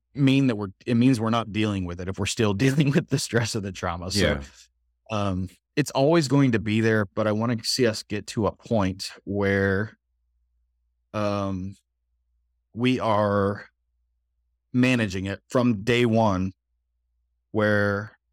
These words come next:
Speaker 1: the rookie has his appointment on, with the therapist the day that he's hired, and then he had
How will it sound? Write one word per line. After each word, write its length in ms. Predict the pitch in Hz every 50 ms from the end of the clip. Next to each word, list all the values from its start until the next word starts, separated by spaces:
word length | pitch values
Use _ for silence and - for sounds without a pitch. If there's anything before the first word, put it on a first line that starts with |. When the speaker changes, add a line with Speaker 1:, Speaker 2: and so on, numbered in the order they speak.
| _ _ _ _ _ _
Speaker 1:
the 200 | 113 110 - 120
rookie 540 | 107 104 113 117 110 - 123 110 107 104 98 107 - _ _ _ _ _ _ _ _ _ _ _ _ _ _ _ _ _ _ _ _ _ _ _ _ -
has 260 | - 117 113 113 107
his 160 | - 113 104
appointment 440 | 104 98 - 117 110 98 101 113 110
on, 140 | 98 101 101 92 - _
with 140 | 117 113 -
the 60 | 104
therapist 560 | 98 - 117 110 107 98 107 101 98 90 -
the 80 | - 98
day 180 | 90 101 98 98
that 140 | 92 98
he's 140 | 98 92 -
hired, 420 | 113 104 101 98 98 101 101 104 95
and 200 | - 107 107 107
then 80 | 107 110
he 60 | 104
had 140 | 107 104